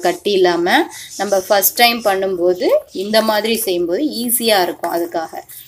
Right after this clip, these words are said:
நல்லாவே மிக்ஸ் பண்ணி liquid ஆக்கிக்கலாம். இப்ப இந்த மாதிரி கட்டி இல்லாம கரைச்சு வச்சுக்கிட்டோம்.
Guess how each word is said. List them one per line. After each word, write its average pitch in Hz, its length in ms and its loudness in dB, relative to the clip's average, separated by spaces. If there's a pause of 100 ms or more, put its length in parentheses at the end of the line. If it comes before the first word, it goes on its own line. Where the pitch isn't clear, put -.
(260)
நல்லாவே 202 500 2
மிக்ஸ் - 200 -4 (100)
பண்ணி 185 260 0 (640)
liquid 185 400 2
ஆக்கிக்கலாம். - 480 -10 (1300)
இப்ப 233 260 -4
இந்த 220 140 0 (100)
மாதிரி 190 160 0 (140)
கட்டி 202 280 -2
இல்லாம 185 400 -2
கரைச்சு 180 360 -6
வச்சுக்கிட்டோம். - 440 -14